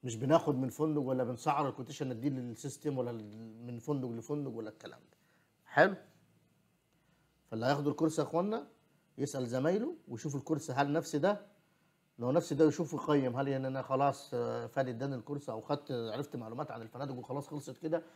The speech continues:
ولا في هيديني حاجه تانية الكورس هيديني زياده، لا اخده،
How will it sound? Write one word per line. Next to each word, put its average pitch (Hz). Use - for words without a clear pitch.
ولا 131
في 156
هيديني 143
حاجه 143
تانية 143
الكورس 131
هيديني 127
زياده، 123
لا 123
اخده، -